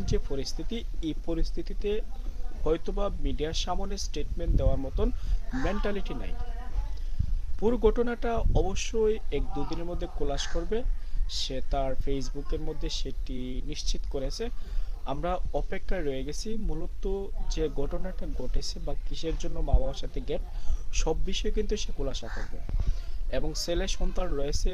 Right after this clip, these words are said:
স্ত্রী রয়েছে এবং সে মোটামুটি সেপারেট লাইফ লিড করে। ভিডিওতে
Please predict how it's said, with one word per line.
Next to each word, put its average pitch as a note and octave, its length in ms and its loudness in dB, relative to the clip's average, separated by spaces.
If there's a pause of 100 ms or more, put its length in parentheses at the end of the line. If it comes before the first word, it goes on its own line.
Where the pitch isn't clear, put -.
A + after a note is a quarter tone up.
(280)
স্ত্রী A#2+ 300 2 (280)
রয়েছে D3 400 -2 (260)
এবং F3 140 -2 (520)
সে - 120 0 (100)
মোটামুটি F#3+ 400 -2 (120)
সেপারেট - 480 -2 (240)
লাইফ C3 180 -2 (160)
লিড A#2 160 0 (100)
করে। A2+ 160 -4 (840)
ভিডিওতে A3+ 420 4